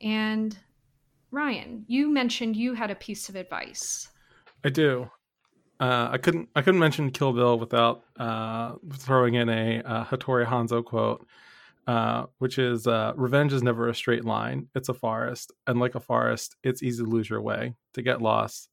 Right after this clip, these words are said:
Speaker 2: to forget where you came in."
Speaker 1: Heavy.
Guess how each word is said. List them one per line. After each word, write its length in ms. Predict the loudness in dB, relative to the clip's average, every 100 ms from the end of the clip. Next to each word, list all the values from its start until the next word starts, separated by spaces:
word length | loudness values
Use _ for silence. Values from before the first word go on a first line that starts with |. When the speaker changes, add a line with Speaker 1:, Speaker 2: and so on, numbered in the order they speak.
| _
Speaker 2:
to 120 | -8
forget 240 | -4 0 0
where 120 | -2
you 100 | -4
came 260 | -4 -6 -6
in." 200 | -10 -16 _ _ _ _ _ _ _ _
Speaker 1:
Heavy. 580 | -18 -16 -14 -14 -14 -18